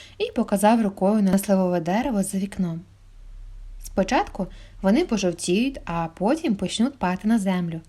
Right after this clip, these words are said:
І тоді я повернусь». Після його від'їзду Оленка щоранку, прокинувшись, відразу підбігала до вікна, щоб подивитися на дерево.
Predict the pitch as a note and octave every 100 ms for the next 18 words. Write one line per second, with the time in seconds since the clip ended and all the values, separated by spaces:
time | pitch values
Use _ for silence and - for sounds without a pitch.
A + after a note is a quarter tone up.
0 | _ - - G3+ A#3 A#3 G4+ C4+ C#4 C4
1 | G3 F3+ G3 G3 - - - _ _ _
2 | - - - - - - F#3+ - F3+ F3+
3 | F#3+ F3+ F3 F3+ D#4 A#3 F#3+ F#3+ G#3 G3+
4 | G3 - - G3 B3+ F#4 G#3+ G3 G3 C4+
5 | D4 B3 A3 G#3 - - - G#3 A#3 G3
6 | G#3 D4+ - G3+ F#3 F#3+ G#3 G3+ F#3 F#3
7 | G3 F#3+ A3+ C4+ G3 F#3 F3+ F#3+ G3 G3
8 | G#3 A#3 G3 F3 E3 D#3+